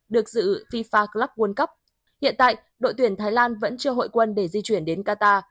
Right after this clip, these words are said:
Có bảy cầu thủ hiện đang được nghỉ ngơi một ngày sau thi đấu tại Thái V-League. Theo lịch, voi chiến sẽ ra quân vào ngày mười sáu tháng một gặp Kyrgyzstan, sau đó lần lượt đối diện với Oman và Saudi Arabia vào ngày hai mươi mốt tháng một và hai mươi lăm tháng một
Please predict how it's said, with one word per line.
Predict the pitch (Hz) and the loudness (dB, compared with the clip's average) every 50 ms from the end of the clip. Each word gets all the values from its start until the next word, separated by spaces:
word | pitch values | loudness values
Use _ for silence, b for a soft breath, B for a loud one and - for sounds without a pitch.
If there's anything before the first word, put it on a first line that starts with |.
| _ _ _ _ | _ _ _ _
Có | - 254 269 | -2 0 2
bảy | 302 311 247 | 2 2 2
cầu | - 226 214 202 | 2 0 0 0
thủ | - 226 202 156 - _ _ _ _ 269 | 0 0 0 0 -2 _ _ _ _ -4
hiện | 247 - 196 208 202 | -4 -4 -4 -2 -2
đang | 226 233 233 233 | -2 -2 0 -2
được | 214 185 185 | -4 -4 -4
nghỉ | 196 170 156 190 | -4 -4 -2 -2
ngơi | 214 220 208 202 - _ _ _ - | 0 0 0 -2 -4 _ _ _ -4
một | 226 214 214 | -4 -2 -2
ngày | 233 233 226 220 | -2 -2 0 0
sau | - - 240 240 233 - | 0 0 0 -2 -4 -6
thi | 247 226 | -8 -4
đấu | 196 202 180 180 190 - - | -2 -2 0 -2 -2 -4 -4
tại | 240 - 196 - | -6 -6 -6 -8
Thái | 185 185 175 180 | -8 -6 -6 -4
V-League. | 208 226 196 240 339 - _ _ _ - - | -4 -2 -2 -2 -2 -2 _ _ _ -10 -4
Theo | 277 285 277 | 0 2 2
lịch, | 262 226 190 - _ _ - 302 | 2 2 0 -2 _ _ 2 2
voi | 320 320 | 2 4
chiến | 320 311 262 226 233 | 4 2 0 0 0
sẽ | 233 - 262 | 0 0 0
ra | 269 277 254 | 0 -2 0
quân | 254 254 247 240 220 | 0 0 0 0 0
vào | 214 196 180 | 0 -2 -2
ngày | 185 180 | -2 -4
mười | 180 175 170 | -4 -2 -2
sáu | 165 - 185 175 170 | -2 -2 -2 -4 -4
tháng | 185 185 214 | -4 -4 -2
một | 233 220 185 - _ _ _ _ | -2 -2 -2 -4 _ _ _ _
gặp | - 226 220 - - | -2 -2 -2 -2 -6
Kyrgyzstan, | 254 220 226 240 240 277 - - - 226 220 214 208 208 _ _ _ _ | -8 -4 -2 -2 -2 -2 -4 -2 0 2 2 2 0 -4 _ _ _ _
sau | - - - 320 | -6 -2 -2 0
đó | 240 233 214 214 | 2 2 0 0
lần | 233 277 254 220 208 | 0 -2 -4 -2 -2
lượt | 202 196 - - | -2 -2 -2 -4
đối | 196 185 185 208 | -4 -2 -2 -2
diện | - 277 247 - - _ - | -2 -4 -4 -6 -6 _ -8
với | 190 202 190 180 220 - - | -4 -2 -2 -2 -4 -4 -4
Oman | 262 240 220 220 220 214 208 185 - _ _ _ _ | -4 -2 -2 0 0 -2 -2 -4 -8 _ _ _ _
và | 233 240 226 226 | -2 -2 0 0
Saudi | - - 262 247 247 240 | 0 0 0 -2 -2 -4
Arabia | - - 220 214 - - 208 208 208 196 214 208 208 202 196 190 185 b b _ | -2 -2 -2 -2 -2 -2 -2 -2 -2 -2 -2 0 0 2 2 0 -2 b b _
vào | 214 240 240 | -2 -2 -2
ngày | 220 240 233 220 214 | 0 0 -2 -2 -2
hai | 226 240 | -2 -4
mươi | 233 226 | -2 -2
mốt | 240 277 302 - | -2 -4 -4 -4
tháng | 233 202 202 240 | -4 -4 -2 0
một | 233 196 - - | -2 -2 -2 -4
và | 175 175 | -4 -4
hai | 196 202 | -2 -2
mươi | 202 | -2
lăm | 196 190 190 | -2 -2 -4
tháng | 180 175 202 | -4 -4 -2
một | 220 220 185 - | 0 0 0 -2